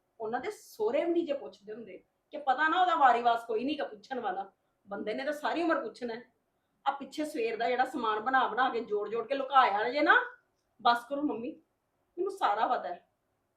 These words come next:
ਮੈਂ ਘਰ ਕੰਮ ਕਰਦੀ ਆ, ਹਰ ਇੱਕ ਇੱਕ ਚੀਜ਼ ਆਪਣੇ ਹੱਥੀਂ ਸਾਂਭਦੀ ਆ। ਮੇਰੀਆਂ ਵੀ ਬਦਗੁਈਆਂ ਕਰਦੇ ਹੋ।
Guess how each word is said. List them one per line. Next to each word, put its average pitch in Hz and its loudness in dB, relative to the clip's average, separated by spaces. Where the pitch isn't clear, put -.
ਮੈਂ 247 -4
ਘਰ 254 8
ਕੰਮ 226 -2
ਕਰਦੀ 226 -2
ਆ, 247 0
ਹਰ 262 6
ਇੱਕ 262 -10
ਇੱਕ 269 -18
ਚੀਜ਼ 254 -6
ਆਪਣੇ 285 0
ਹੱਥੀਂ - -4
ਸਾਂਭਦੀ 269 0
ਆ। - -6
ਮੇਰੀਆਂ 233 2
ਵੀ 330 0
ਬਦਗੁਈਆਂ 269 -2
ਕਰਦੇ 226 -8
ਹੋ। 185 -12